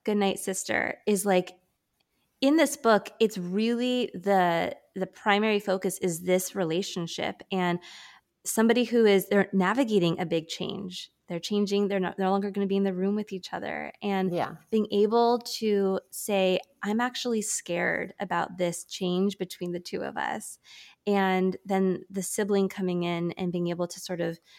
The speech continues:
Speaker 1: share, "Okay, here, here's how we're gonna navigate this transition. Here are the things that I'm gonna pass on to you." And then yet still,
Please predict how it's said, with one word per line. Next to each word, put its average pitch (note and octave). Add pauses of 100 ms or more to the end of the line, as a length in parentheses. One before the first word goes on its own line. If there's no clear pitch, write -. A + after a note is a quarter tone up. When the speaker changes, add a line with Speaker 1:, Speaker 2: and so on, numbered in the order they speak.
(100)
Speaker 1:
share, F3
"Okay, G3
here, A3+
here's A#3
how C4
we're A#3
gonna A3
navigate G3+
this G3
transition. F3+
Here A3
are G#3
the G3+
things G3
that -
I'm F3+
gonna F#3
pass F#3
on F3+
to -
you." F#3 (380)
And C4
then C#4+
yet C4+
still, -